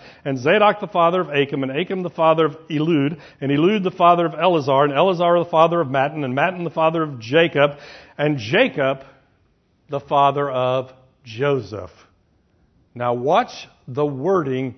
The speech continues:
in this verse. You ready for this? "And Jacob, the father of Joseph, the husband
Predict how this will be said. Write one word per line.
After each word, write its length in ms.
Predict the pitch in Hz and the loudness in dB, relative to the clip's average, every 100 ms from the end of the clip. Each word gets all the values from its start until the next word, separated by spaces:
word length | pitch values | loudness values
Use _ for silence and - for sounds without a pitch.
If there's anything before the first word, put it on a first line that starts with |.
| _ | _
in 240 | 143 139 135 | -6 -4 -4
this 220 | 131 131 | -6 -8
verse. 640 | 131 139 95 - - - _ _ _ _ _ | -6 -4 -6 -12 -20 -20 _ _ _ _ _
You 120 | 113 | -6
ready 220 | 110 139 170 | 0 0 0
for 140 | 190 | -2
this? 360 | 208 262 - - _ _ _ _ - - _ - | 0 0 -4 -16 _ _ _ _ -20 -20 _ -6
"And 280 | 160 156 135 | -2 -2 -4
Jacob, 840 | 101 139 285 294 165 127 135 - - _ | -4 2 2 2 0 2 2 -2 -20 _
the 180 | 135 151 | 0 0
father 580 | 151 196 220 277 277 262 | 0 4 4 4 2 -2
of 280 | 208 214 160 | -2 -6 -8
Joseph, 800 | 113 156 202 175 110 113 117 147 - - _ _ _ _ _ _ _ _ _ _ | -4 2 4 4 2 -4 -4 -6 -12 -20 _ _ _ _ _ _ _ _ _ _
the 280 | 123 170 175 | 0 4 6
husband 1200 | - - - 330 339 190 127 127 120 143 190 208 | 4 -6 2 2 2 -2 -2 0 2 0 0 -2